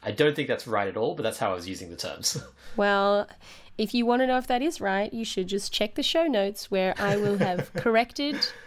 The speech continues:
Speaker 2: Peter.
Speaker 1: Who, who will have, who will have done the show notes?
Speaker 2: Oh, yeah, you will have done the show notes. Oh, right, cool.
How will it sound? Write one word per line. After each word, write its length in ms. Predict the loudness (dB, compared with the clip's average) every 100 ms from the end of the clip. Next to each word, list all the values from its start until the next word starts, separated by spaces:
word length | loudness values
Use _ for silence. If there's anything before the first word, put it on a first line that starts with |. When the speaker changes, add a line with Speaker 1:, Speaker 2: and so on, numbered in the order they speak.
| -20 -20 -8
Speaker 2:
Peter. 380 | -4 -2 -4 0
Speaker 1:
Who, 180 | 0 0
who 180 | 0 0
will 160 | 2
have, 180 | 0 -2 -4
who 100 | -2
will 80 | -2
have 80 | 0
done 120 | 0
the 60 |
show 160 | 0 0
notes? 380 | -2 -6 -14 -20 _ _ -2
Speaker 2:
Oh, 140 | 4 4
yeah, 200 | 4 2
you 280 | 4 4
will 140 | 6 4
have 240 | 2 -2
done 180 | 0 2
the 80 | 0
show 180 | 0 0
notes. 440 | 0 -2 -6 -12 -2
Oh, 160 | 2 2
right, 200 | 0 -2
cool. 320 | -4 -2